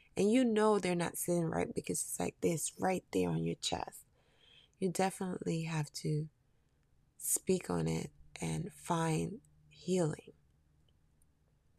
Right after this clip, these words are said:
What I've come across a lot is, um, sometimes guys that have a lot of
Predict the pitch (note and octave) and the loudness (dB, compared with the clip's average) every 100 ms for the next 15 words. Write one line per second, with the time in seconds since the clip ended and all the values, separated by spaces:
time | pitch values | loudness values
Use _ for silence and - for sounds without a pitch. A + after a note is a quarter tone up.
0 | _ - F3 F#3 F3+ G3+ F3+ F3 - F3+ | _ -4 2 2 2 0 0 0 0 2
1 | E3 F3+ E3+ E3 D#3+ - - E3+ - - | 2 -2 -2 -2 -2 -4 -6 -6 -6 -8
2 | F3+ F3 - _ _ _ _ _ _ _ | -8 -10 -14 _ _ _ _ _ _ _
3 | _ _ _ _ _ _ - - G3 F#3 | _ _ _ _ _ _ -10 0 0 2
4 | F#3 E3+ E3+ E3 E3 - - F3 E3 E3 | 0 0 0 -2 -6 -10 -4 0 0 0
5 | - D#3+ D#3+ D3+ D#3 - - E3+ E3+ E3 | -2 0 0 -2 -4 -8 -4 -2 0 -2
6 | F3+ | -4